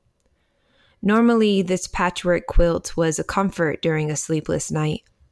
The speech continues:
I would imagine that each patch represented the hand of a woman in my, slash your, bloodline, coming together as a field of lineage,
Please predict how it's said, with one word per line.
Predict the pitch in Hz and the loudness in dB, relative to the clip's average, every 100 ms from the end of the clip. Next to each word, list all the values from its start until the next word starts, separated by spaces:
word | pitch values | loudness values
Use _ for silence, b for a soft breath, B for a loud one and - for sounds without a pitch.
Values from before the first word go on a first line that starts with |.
| _ _ _ _ _ _ | _ _ _ _ _ _
I | 175 | 2
would | 185 | 4
imagine | 180 180 180 180 185 | 4 2 0 2 2
that | 170 165 - | 2 -2 -2
each | 190 185 - | -2 -2 -6
patch | - 180 170 - - | -4 -2 -2 -4 -6
represented | 170 165 170 170 165 170 160 | -6 -2 -2 0 -2 -2 -4
the | 165 | -6
hand | - 170 170 160 | -4 -2 -2 -2
of | 160 156 | -2 -2
a | |
woman | 151 156 170 170 160 | -2 0 0 0 -2
in | - 151 151 | -2 -2 0
my, | 170 165 156 156 175 _ _ | 0 0 -2 -4 -6 _ _
slash | - 156 - - | -8 -6 -8 -2
your, | 175 165 156 151 b b b | 2 2 0 -4 b b b
bloodline, | 175 190 180 156 160 - b b b | 0 2 2 -2 -4 -8 b b b
coming | - 185 190 | -2 2 2
together | 185 175 185 180 175 | 0 0 0 2 2
as | 170 | 0
a | 175 | -2
field | - - 196 202 185 165 - | -4 -4 0 2 2 0 -4
of | 165 | -4
lineage, | 160 175 175 165 170 160 - | 0 0 2 0 -2 -6 -12